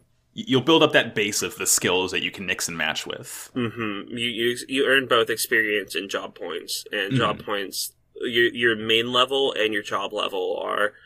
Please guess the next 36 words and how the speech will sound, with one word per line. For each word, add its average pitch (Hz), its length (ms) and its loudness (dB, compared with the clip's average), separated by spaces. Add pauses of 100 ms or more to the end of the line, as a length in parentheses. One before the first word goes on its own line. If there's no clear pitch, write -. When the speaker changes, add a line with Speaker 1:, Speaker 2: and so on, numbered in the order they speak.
(260)
Speaker 2:
are, 107 220 2
are, 98 260 4
are, 98 280 2
are 107 60 6
different 98 340 -2
than 92 260 -8
each 98 180 -10
other. 85 420 -2 (200)
Um, 98 400 -6 (300)
you, 113 160 -4
you 107 180 -4
can 113 220 -6
basically, 107 760 2 (380)
like, 113 340 2
your 117 280 -4
main 123 240 4
level 107 420 4
is 104 200 2
just - 320 0 (200)
your, 113 240 -2
the 117 100 2
ca-, 117 200 2
level 95 380 0
of - 60 -16
the 101 80 -6
character 95 520 -2
and 101 300 0
affects - 360 -4
their 92 180 0
base - 280 -2
stats, - 460 -2
and 101 280 0
the 104 40 -8
job 101 280 -2
level 104 380 -4 (380)
is, 95 600 -2